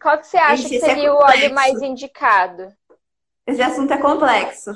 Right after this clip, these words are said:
Speaker 2: olheira.
Speaker 1: Muito, <laughs> muito, muito. Eu, eu, gente, eu tenho muita olheira mesmo. E é genética. E é de manhã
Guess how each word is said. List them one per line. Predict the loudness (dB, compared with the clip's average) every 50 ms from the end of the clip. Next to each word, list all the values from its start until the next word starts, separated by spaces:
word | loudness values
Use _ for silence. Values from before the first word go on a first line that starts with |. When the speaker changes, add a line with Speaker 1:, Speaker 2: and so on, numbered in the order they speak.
| -14 _ -6
Speaker 2:
olheira. | -4 -4 -2 -2 -2 0 2
Speaker 1:
Muito, | 4 6 6 6 4 2 0 -2 -2 -4 -4 -4 -6 -8 -12
<laughs> | -20
muito, | -12 -4 2 2 4 4 4 2 -2 -4 -8 -8 -6 -4 -4
muito. | -2 0 0 0 0 -2 -6 -10 -8 -2
Eu, | 0 0 0 2 2 4 4
eu, | 4 4
gente, | 4 2 0 0 0
eu | -2 0
tenho | 2 2 2 2 0 -2
muita | -4 -4 -4 -4 -6 -6 -8
olheira | -6 -2 0 0 2 0 0 -2 -4
mesmo. | -6 -6 -6 -2 2 2 2 2 0 -6 -14 -16 -16 -18 _ _ _ _ _ _ _ _ -8
E | -2 2 4
é | 4 6 4 4
genética. | 2 2 2 2 2 2 2 2 0 -2 -6 -4 0 0
E | 2 4 4 4
é | 4
de | 2 2 0
manhã | 0 2 2 2 4 4 6 6 6 6 6 4 2 0 -2